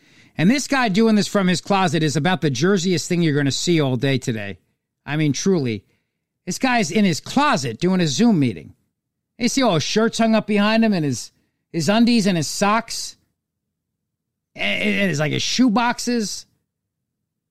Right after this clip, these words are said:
Uh, the dude's in his closet. I mean, you can't, like, put a fake backdrop up. I don't know. I gotta tweet something out about this here. Let's see.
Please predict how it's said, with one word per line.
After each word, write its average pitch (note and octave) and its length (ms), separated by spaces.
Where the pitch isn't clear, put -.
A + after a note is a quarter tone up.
Uh, - 60
the D4 120
dude's C#4+ 260
in A3+ 80
his F3+ 100
closet. C4+ 460
I D#3 60
mean, G3+ 200
you A3 100
can't, C#4 300
like, B3 200
put G#3 120
a - 40
fake - 360
backdrop B3+ 540
up. C#4 200
I G3+ 140
don't C4 140
know. D#3 260
I G3 80
gotta E3 160
tweet - 260
something C#3 280
out D3+ 120
about A2 240
this A2 200
here. A#2 160
Let's B2 120
see. G#2+ 220